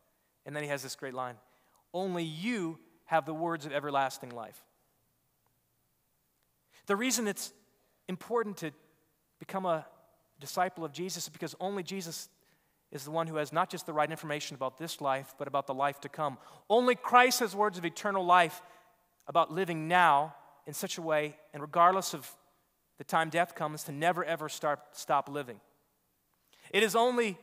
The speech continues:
in the power of God made manifest in Jesus Christ that dust and dead things and burned things and ashes can be given new life in Christ. So that means today,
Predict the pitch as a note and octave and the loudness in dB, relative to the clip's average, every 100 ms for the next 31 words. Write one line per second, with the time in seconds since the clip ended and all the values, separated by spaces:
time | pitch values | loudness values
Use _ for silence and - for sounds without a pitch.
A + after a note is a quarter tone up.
0 | - _ _ - E3 E3 - F#3+ G#3 F#3 | -16 _ _ -10 -8 -4 4 6 6 4
1 | C#3+ - F3 D3 C#3 C3+ D3+ E3 D3 D#3+ | 0 2 6 6 4 0 -4 -4 -4 -2
2 | F3 E3+ D3+ - C#3+ E3 D3+ D3 G3 F3+ | -2 -2 -2 -4 -8 -8 -8 -4 2 2
3 | E3+ E3+ D3 - - _ _ _ _ _ | 2 0 -2 -4 -20 _ _ _ _ _
4 | _ - G3+ F3 - - - - - D#3+ | _ 2 6 6 6 -6 -10 -12 -8 -8
5 | C#3+ F#3 F#3+ E3 - D3 C3 - D#3+ D3 | -2 2 2 2 -6 -6 -6 -12 -10 -6
6 | D3+ F#3 F#3 - E3+ D#3 D3 D3+ E3+ F3+ | 2 2 2 -2 -6 -4 -8 2 2 2
7 | - - E3+ D#3 E3+ D#3+ D#3 F#3 G#3+ F#3+ | -2 -8 -8 -4 -2 -2 -2 -4 4 6
8 | E3+ D#3+ D3+ C#3+ - C#3 A2+ - _ _ | 6 4 -8 -8 -2 -2 -2 -14 _ _
9 | _ _ _ _ _ _ _ _ _ _ | _ _ _ _ _ _ _ _ _ _
10 | _ _ _ _ - - - F#3 G#3+ A3+ | _ _ _ _ -20 -10 0 2 2 0
11 | A3 - E3 C3+ | -4 -4 -4 -4